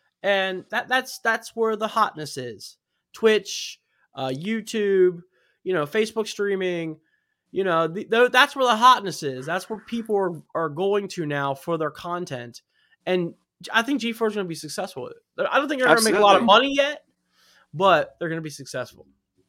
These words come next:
Speaker 2: Yeah.
Speaker 1: I mean, they even have, like, big sponsors. They had pizza. They had a Pizza Hut code
Speaker 2: Oh,
Speaker 1: on
Speaker 2: good
Speaker 1: there.
Speaker 2: shit. Good, good.
Speaker 1: You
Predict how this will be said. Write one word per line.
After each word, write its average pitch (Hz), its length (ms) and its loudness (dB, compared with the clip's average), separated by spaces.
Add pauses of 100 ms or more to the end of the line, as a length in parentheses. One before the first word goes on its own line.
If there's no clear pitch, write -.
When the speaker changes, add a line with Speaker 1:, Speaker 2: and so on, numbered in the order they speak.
(180)
Speaker 2:
Yeah. 165 240 -4 (1200)
Speaker 1:
I 165 120 4
mean, 208 140 2
they 240 100 4
even 302 180 0
have, 254 180 -2
like, 233 220 -2
big 214 160 0
sponsors. 214 400 -2
They 151 120 -4
had 226 120 -2
pizza. - 380 -4
They 196 80 -6
had 226 100 -4
a 220 60 -4
Pizza - 300 -12
Hut 131 180 -12
code - 160 -10
Speaker 2:
Oh, 160 60 2
Speaker 1:
on 165 80 6
Speaker 2:
good 156 120 2
Speaker 1:
there. - 0 -
Speaker 2:
shit. 151 320 -2
Good, 143 320 -4
good. 143 320 -6
Speaker 1:
You - 60 -6